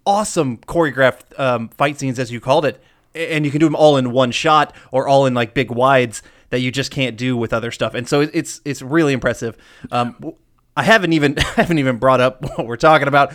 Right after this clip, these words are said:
Obviously, we're talking Jackie, Jackie Chan. So, um, we're gonna do one of his big, well, I guess the movie that I would say really blew him up in,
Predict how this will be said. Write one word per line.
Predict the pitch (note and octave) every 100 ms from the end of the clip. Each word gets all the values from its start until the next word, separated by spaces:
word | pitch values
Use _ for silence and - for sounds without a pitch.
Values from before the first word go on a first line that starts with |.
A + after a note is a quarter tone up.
| -
Obviously, | F3+ E3+ C3
we're | B2
talking | D#3 B2+ A#2+
Jackie, | A#2+ A2+ -
Jackie | C#3 A#2 A#2
Chan. | D#3 D3 A#2+ _ _ _ _
So, | - E3 D3+ C#3 C3 - -
um, | B2+ C#3
we're | D#3
gonna | C4+ A#3+
do | A#3
one | F#3 F#3
of | E3+
his | D3
big, | A2 D#3 D#3 A#2+ C3+ - _ _
well, | D3+ E3+
I | G3
guess | A#3 - D3
the | D#3+
movie | F#3 E3
that | C3 C#3+ -
I | D3 D3+ D#3 D3+ C#3+ C3
would | C3+
say | - D3 C3
really | A#2 A2+ B2 D3 F3 F3+ F#3 E3+ C#3+ C3
blew | A2 C3+ C3+
him | C3+ B2+
up | B2 -
in, | - B2+ A#2+ A#2+ G#2+